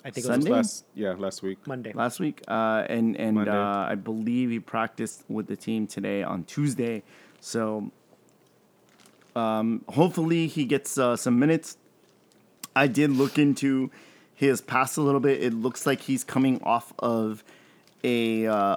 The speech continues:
Speaker 2: an ankle injury, uh, that involves ligaments. Everybody hold your breath. I'll wait for you. Um, so, you know, take that for, for what you will.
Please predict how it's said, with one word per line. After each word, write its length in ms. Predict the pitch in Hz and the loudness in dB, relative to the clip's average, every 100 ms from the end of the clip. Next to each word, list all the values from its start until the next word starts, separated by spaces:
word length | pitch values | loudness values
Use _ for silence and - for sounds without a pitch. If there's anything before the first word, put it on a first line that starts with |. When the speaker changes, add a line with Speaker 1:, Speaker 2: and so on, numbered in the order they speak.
| - | 0
Speaker 2:
an 180 | 110 101 | 0 0
ankle 400 | 104 110 127 131 | -2 -2 -2 0
injury, 760 | 131 131 143 143 143 135 113 110 | 2 2 2 4 2 2 0 -2
uh, 20 | |
that 240 | 98 107 - | 0 -2 0
involves 480 | 110 98 107 98 92 | 0 0 -2 -2 -6
ligaments. 840 | 104 113 143 175 - - - - - | -4 -2 -2 -2 -6 -10 -12 -14 -10
Everybody 560 | 98 98 107 101 98 87 | -8 -6 -6 -4 -6 -8
hold 320 | - 95 104 | -12 -8 -8
your 80 | 107 | -8
breath. 200 | 139 - | -8 -8
I'll 100 | 98 | -6
wait 160 | 113 | -6
for 100 | - | -6
you. 200 | 120 151 147 _ _ _ _ _ _ _ - - _ _ _ - | -8 -8 -14 _ _ _ _ _ _ _ -20 -20 _ _ _ 2
Um, 640 | 127 123 120 120 120 113 - | 4 6 6 4 2 0 -4
so, 460 | - 196 196 190 | 0 4 4 4
you 160 | 190 208 | 2 4
know, 240 | 165 156 - - - _ _ | 4 2 -4 -20 -20 _ _
take 200 | 175 160 | 0 4
that 160 | 165 | 2
for, 280 | - 160 151 120 | 2 2 2 2
for 160 | 151 | 0
what 160 | 139 143 | 2 2
you 100 | 139 | 2
will. 360 | 139 147 135 123 | 2 4 2 0